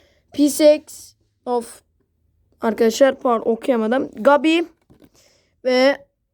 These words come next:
Milik. Son dört paket. Onu da bu partta bitirelim.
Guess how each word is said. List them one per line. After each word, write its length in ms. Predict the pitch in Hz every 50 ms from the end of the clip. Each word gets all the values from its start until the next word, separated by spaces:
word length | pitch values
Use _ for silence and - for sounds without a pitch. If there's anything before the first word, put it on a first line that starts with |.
| _ -
Milik. 640 | 240 262 277 240 208 - - - - - - - - _ _ _ _ _ _ _ _ _ _ - _ - - - - - _ _ _ _ _ _ _ _ _ _ _ _ _
Son 520 | - - - 247 254 254 262 269 277 269 - - - - - - - - - - - - - - _ _ _ _ - 254
dört 420 | 226 233 247 254 240 - - - -
paket. 800 | 262 254 247 - 269 240 247 - - - - - - - - - - - - - - - - - - - - - - _ - - - - - - - - - - - - -
Onu 260 | 240 247 247 240 226 220
da 220 | 214 202 190 202
bu 80 | 240 226
partta 720 | - - 240 214 208 208 - - _ - 233 233 240 226
bitirelim. 720 | 208 202 - - - 254 226 214 - - 247 254 269 262